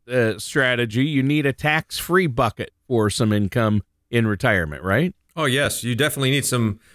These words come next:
Speaker 2: tax. I mean, every, everybody wants to be in a situation where you have some type of tax-free money. You don't wanna
Speaker 1: Yeah.
Speaker 2: be in a situation where everything's gonna be taxed for as long as you live.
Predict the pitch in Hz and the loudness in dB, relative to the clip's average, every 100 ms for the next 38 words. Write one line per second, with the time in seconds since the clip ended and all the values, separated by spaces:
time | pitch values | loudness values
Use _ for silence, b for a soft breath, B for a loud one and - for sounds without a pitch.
0 | b - 143 151 147 170 170 208 - 165 | b -4 -2 -2 -2 0 0 0 -2 -4
1 | 190 170 165 151 151 139 - 117 131 127 | 0 2 2 2 0 -2 -4 -2 0 0
2 | 123 - _ _ _ _ _ _ _ 143 | -4 -12 _ _ _ _ _ _ _ -2
3 | 131 - 175 135 139 147 127 127 123 - | 0 2 0 0 0 0 0 0 0 -2
4 | 123 110 120 104 92 113 101 - 104 98 | -4 -2 -2 -2 -2 -2 -2 -2 -2 0
5 | 95 92 87 - b b b 143 196 123 | 0 -2 -4 -8 b b b -2 0 2
6 | 175 165 - 165 160 123 143 143 123 113 | 2 0 0 -2 -2 0 0 0 -2 0
7 | 123 117 117 110 110 98 101 - 113 107 | 0 0 0 0 0 0 -2 0 0 -2
8 | - 107 95 95 107 104 87 92 92 110 | -4 -2 0 2 2 2 0 -2 0 0
9 | 87 76 | 0 -4